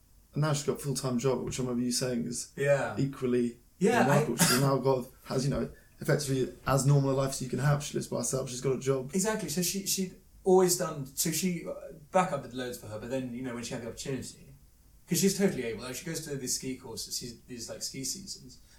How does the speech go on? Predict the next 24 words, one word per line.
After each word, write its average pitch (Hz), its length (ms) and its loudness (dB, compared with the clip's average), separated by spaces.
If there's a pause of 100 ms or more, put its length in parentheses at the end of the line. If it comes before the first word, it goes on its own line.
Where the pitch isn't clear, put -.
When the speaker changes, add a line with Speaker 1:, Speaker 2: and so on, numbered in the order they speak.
(160)
Speaker 2:
and 120 280 -8
she - 160 -10
lives 120 140 -4
in 120 60 -10
her 113 100 -8
own 107 80 -12
studio 107 320 -14
flat. 110 400 -16 (140)
She 107 480 -12
wakes - 200 -4
herself 117 180 -8
up 117 140 -10
in 120 60 -16
the 113 60 -16
morning, 113 420 -14
she - 160 -16
does 113 120 -14
everything, 107 360 -14
she - 120 -16
cooks - 180 -16
her - 80 -20
own 120 80 -20
meals. 117 420 -14 (640)
Um, 120 600 -12